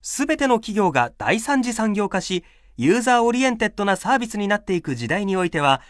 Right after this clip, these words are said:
コストダウンや大量生産に強みを発揮してきた日本的企業文化は、自己変革のプロセスの足かせとなってしまうのだ。多国籍企業変革への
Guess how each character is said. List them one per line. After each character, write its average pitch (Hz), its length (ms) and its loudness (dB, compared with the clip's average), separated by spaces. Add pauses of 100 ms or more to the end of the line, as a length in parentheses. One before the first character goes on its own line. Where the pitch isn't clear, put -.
(260)
コ 139 140 0
ス - 100 -8
ト 208 120 -2
ダ 202 120 4
ウ 175 80 0
ン 160 80 2
や 120 240 -2
大 190 220 0
量 269 200 2
生 247 180 0
産 214 180 -2
に 180 140 0
強 214 280 -2
み 254 120 -2
を - 40 0
発 175 300 -6
揮 - 20 -6
し - 80 -10
て 190 100 -2
き - 80 -14
た 131 260 -2
日 113 160 -6
本 220 180 -6
的 - 240 -6
企 190 160 -10
業 220 160 2
文 202 160 -4
化 165 120 -2
は、 151 180 2 (340)
自 131 160 -6
己 240 140 2
変 262 180 0
革 233 200 -2
の 202 140 -2
プ 220 120 -10
ロ 269 80 -2
セ 233 140 -4
ス 202 100 -6
の 135 220 -2
足 - 240 -8
か 208 100 0
せ 269 120 -4
と 269 100 -4
な 254 100 0
っ - 60 -8
て 170 100 -6
し - 140 -6
ま 123 100 2
う 117 40 0
の 107 100 -4
だ。 104 200 -14 (1900)
多 143 140 -2
国 311 220 0
籍 285 260 -4
企 254 200 -2
業 202 140 6
変 180 240 -4
革 214 300 -2
へ 190 60 2
の 123 180 0